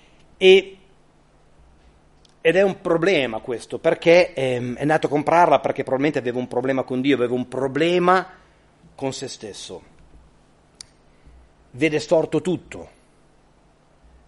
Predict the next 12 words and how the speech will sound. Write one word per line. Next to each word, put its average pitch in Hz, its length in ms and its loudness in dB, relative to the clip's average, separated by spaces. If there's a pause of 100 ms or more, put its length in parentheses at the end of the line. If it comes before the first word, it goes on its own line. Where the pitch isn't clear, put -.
(480)
vede 123 280 -4
storto 123 380 -2
gli 117 160 0
altri. 104 600 2 (800)
Perché 170 400 -8 (440)
le 127 200 -12
persone 120 460 -12
vedono 120 380 -12 (240)
storto 139 720 4
sempre 120 360 -6
gli 107 140 -8
altri? 87 520 -12